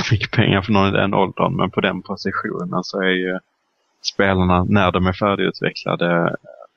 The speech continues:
de dyraste i, i världen, liksom. Eh, så att, eh, det är klart, eh, hittar man något väldigt tidigt som blir, eh, toppklass, då är det ju fantastiskt, men, eh,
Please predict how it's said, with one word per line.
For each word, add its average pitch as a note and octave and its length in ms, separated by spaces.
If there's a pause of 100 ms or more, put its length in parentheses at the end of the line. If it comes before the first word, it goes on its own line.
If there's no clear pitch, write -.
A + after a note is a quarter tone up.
de F#2+ 180
dyraste F2+ 640 (240)
i, F#2 360 (120)
i F#2 80
världen, F#2 460
liksom. - 360 (240)
Eh, - 260
så - 240
att, - 300
eh, F#2 200 (1400)
det F#2+ 100
är F#2 40
klart, - 420 (300)
eh, - 340
hittar A2 320
man F#2 180
något F#2 160
väldigt A2+ 260
tidigt G#2+ 380
som G2+ 180
blir, F#2+ 380
eh, F2+ 120
toppklass, - 1000
då - 180
är - 120
det - 100
ju G#2+ 120
fantastiskt, - 800
men, F#2 360
eh, F#2 280